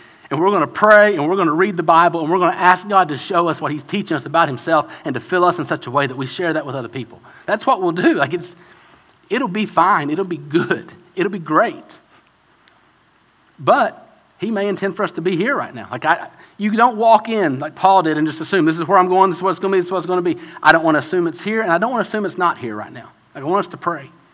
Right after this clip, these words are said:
And, and just over the next month, through the end of the year, be praying about what God would say to us, how he would lead us.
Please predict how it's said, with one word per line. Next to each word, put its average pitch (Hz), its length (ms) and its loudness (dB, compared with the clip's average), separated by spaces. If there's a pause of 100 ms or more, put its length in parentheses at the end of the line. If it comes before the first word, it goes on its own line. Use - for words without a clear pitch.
(840)
And, 143 220 0 (200)
and 160 160 -4
just 180 180 -4 (560)
over 190 160 -2
the 180 80 -2
next 196 300 -2
month, 151 220 -10 (200)
through 147 120 -8
the 139 80 -10
end 156 160 -2
of 147 60 -6
the 143 60 -8
year, 117 140 -8
be 139 140 -8
praying 156 440 -6 (200)
about 131 320 -10
what 139 180 -6
God 143 240 -2
would 156 100 -6
say 143 200 -6
to 113 160 -12
us, 107 80 -14
how 131 180 -4
he 135 60 -8
would 127 100 -12
lead 131 160 -8
us. 123 100 -16